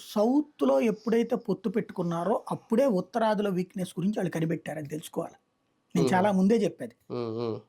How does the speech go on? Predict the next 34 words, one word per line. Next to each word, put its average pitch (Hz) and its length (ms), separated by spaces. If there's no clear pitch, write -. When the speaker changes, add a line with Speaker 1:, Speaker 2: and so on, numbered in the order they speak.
Speaker 1:
ఇక్కడ 175 200
తెలుగుదేశంతో 208 680
అక్కడ 185 200
జేడీఎస్తో 214 600
పొత్తు 180 340
అంటే 143 280
Speaker 2:
అవును, 123 360
ఉమ్. 123 220
Speaker 1:
వాస్తవంగా 202 340
పోనీ 214 180
ఇక్కడ 190 140
తెలుగుదేశంతో 208 540
పొత్తు 190 220
పెట్టుకున్నారనుకుంటే 185 1000
అర్థం 185 200
ఉంది. - 420
Speaker 2:
ఉమ్. 117 260
Speaker 1:
జేడీఎస్తో 247 520
ఏముందని 233 300
పొత్తు 214 200
పెట్టుకోవాల్సి 196 420
వచ్చింది? 175 340
Speaker 2:
వాళ్ళు 151 200
గమనించే 165 320
పెట్టుకున్నారా? 127 460
Speaker 1:
అది 180 180
Speaker 2:
ముందే 139 200
తెలుసు. 131 200
Speaker 1:
వాళ్ళు 160 160
అప్పుడే 175 340
Speaker 2:
ఉమ్. 277 80
Speaker 1:
అక్కడ 202 280
సీన్ 202 240
అర్థమయ్యినే. 165 720